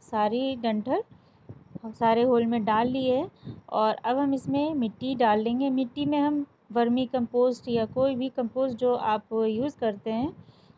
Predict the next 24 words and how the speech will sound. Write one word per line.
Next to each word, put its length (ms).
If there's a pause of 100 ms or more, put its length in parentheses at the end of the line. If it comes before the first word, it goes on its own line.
उसको 260
डाल 240
सकते 320
हैं। 160 (640)
और 360 (440)
इस 100
तरह 260
से 140
हम 100
सारी 280
मिट्टी 380 (280)
बॉटल 340
में 200
भर 240
देंगे 400 (1400)
और 200
इसमें 380 (360)
थोड़ा 260
सा 200 (140)
पानी 360
डाल 260 (100)
के 120 (680)
रख 220
देंगे। 440